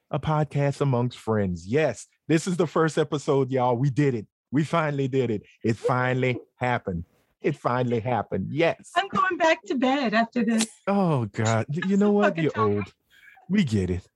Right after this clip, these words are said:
Speaker 1: I'm ageist right now. You're such an old, you're an, you're old crone. <laughs> But everyone, oh,
Speaker 2: Oh,
Speaker 1: oh.
Speaker 2: what?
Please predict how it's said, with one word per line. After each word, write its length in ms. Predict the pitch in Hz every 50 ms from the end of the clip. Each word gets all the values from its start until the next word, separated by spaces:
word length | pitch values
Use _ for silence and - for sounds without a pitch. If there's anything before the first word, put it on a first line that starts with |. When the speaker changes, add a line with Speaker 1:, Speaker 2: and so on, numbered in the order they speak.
| _ _
Speaker 1:
I'm 180 | - 160 165 131
ageist 400 | 101 98 101 90 98 101 - -
right 200 | 101 101 101 95
now. 200 | 95 95 95 95
You're 180 | 101 123 190 214
such 320 | - - - 110 92 -
an 140 | 98 90 87
old, 320 | 90 92 95 95 90 87 -
you're 160 | 151 170 160
an, 100 | 147 156 - -
you're 180 | - 156 123 95
old 260 | 92 98 104 98 -
crone. 560 | - - - 95 95 95 95 95 98 95 95 - _ _ -
<laughs> 0 | 240 - - - - - - 466 - - - - 523 - - _ - 508 - - - - - - - - _ - - - - - - - - - 202 208 208 208 208 202 190 175 160 - - -
But 160 | - 202 196 202
everyone, 600 | 208 196 190 208 202 196 190 190 190 190 190 - -
oh, 180 | 127 147 147 - - 339 269
Speaker 2:
Oh, 60 | 127
Speaker 1:
oh. 280 | 123 117 113 110 113 123
Speaker 2:
what? 280 | 269 285 320 403 -